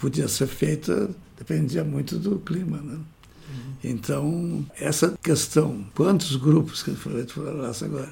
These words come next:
Speaker 2: Quantas ondas entraram aqui?
Speaker 1: Quantas, é, no continente e como elas se diferenciaram.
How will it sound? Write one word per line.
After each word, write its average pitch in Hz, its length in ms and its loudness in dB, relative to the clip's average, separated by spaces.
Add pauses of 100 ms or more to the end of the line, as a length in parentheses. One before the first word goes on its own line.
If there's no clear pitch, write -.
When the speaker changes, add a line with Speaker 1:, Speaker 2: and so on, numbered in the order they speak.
(120)
Speaker 2:
Quantas 135 340 0
ondas 143 260 2
entraram 127 380 0
aqui? 117 100 0
Speaker 1:
Quantas, 151 320 4 (140)
é, 139 380 0 (480)
no 143 160 -4
continente 139 1120 4 (160)
e 113 120 -6
como 165 340 0
elas 156 180 0
se - 140 -4
diferenciaram. 135 1040 -2